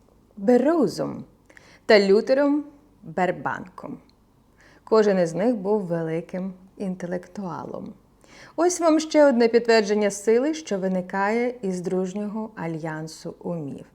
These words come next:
Люди перебирають характер, звички і силу думки тих, із ким їх поєднують гармонійно дружні стосунки.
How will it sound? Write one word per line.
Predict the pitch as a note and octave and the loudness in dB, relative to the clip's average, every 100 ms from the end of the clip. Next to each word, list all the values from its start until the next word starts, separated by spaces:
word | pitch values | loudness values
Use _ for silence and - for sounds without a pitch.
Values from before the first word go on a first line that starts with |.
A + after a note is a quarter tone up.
| _ - - - - | _ -20 -20 -10 0
Люди | A#3+ C4+ A#3 B3 B3 | 4 6 6 6 6
перебирають | B3 A3+ A3 G3 G#3+ G#3+ G#3 | 4 2 2 2 0 0 -2
характер, | - F3+ F3 F#3 F#3+ - F#3+ F3 | -4 -4 -2 -2 -2 -6 -4 -4
звички | F#3 F#3 A3 A3+ - | -2 4 4 4 0
і | A3 | -2
силу | G#3+ A3+ A3 A3+ | 0 2 4 4
думки | G3 A3+ A3 G#3+ | 4 4 4 0
тих, | G3+ F#3+ G3 A3+ - | 0 2 2 0 -4
із | F#3 - | -8 -6
ким | - G#3+ A3+ | 0 4 4
їх | E3+ D#3 F3 A3 - | 2 0 0 0 -2
поєднують | G3+ G3 F3 D#3+ E3+ A3+ A3+ | -2 0 2 2 2 -2 0
гармонійно | G3 F#3+ F#3 F#3 G3 B3+ C#4 D4 | 0 0 0 0 2 4 4 4
дружні | G#3+ C4+ F4 A#3+ D#3+ C3 | 2 4 4 4 -2 -6
стосунки. | - - D3 - D3+ C#3 - - - | -8 -10 -10 -10 -10 -10 -12 -14 -14